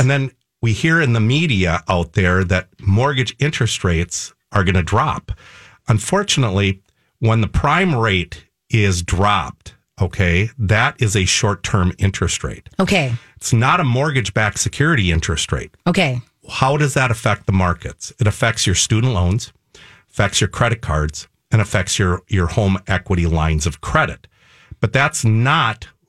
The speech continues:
Speaker 1: the bond market where mortgages are backed. Okay. And, uh, you can look at what's called the Fannie Mae thirty,
Speaker 2: Okay.
Speaker 1: F N M A thirty. And that's a bond rate. And that you look at that bond rate, and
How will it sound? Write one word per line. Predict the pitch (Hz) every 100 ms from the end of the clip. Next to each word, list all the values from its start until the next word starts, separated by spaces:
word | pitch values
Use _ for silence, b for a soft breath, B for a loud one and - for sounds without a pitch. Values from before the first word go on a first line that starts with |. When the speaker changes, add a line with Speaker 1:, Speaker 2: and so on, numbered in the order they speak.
| _
Speaker 1:
the | 104
bond | 87 101 131 127
market | 85 80 - 87 92
where | 95
mortgages | 95 98 117 110 85 87 76
are | 80
backed. | 73 80 69 92 - - _ -
Okay. | 90 90 87
And, | 95
uh, | 90 -
you | 95
can | 95 92
look | 101
at | 98 76
what's | 87 -
called | - 85 82
the |
Fannie | - - 104 104 101
Mae | 90 92 95 98
thirty, | - - 90 80 92 151 - -
Speaker 2:
Okay. | 104 208
Speaker 1:
F | 151
N | 107 104 -
M | 104 101
A | 95 95
thirty. | - 104 87 76 135 B B B B B
And | 123
that's | 120 123 -
a | 127
bond | 90 - 101 107 120 92
rate. | 78 73 123 - - _ -
And | 101
that | 101 90
you | 98 95
look | 92 143 160
at | 110
that | 104 90 76
bond | 85 78 76
rate, | 78 76 - B B B B -
and | 110 98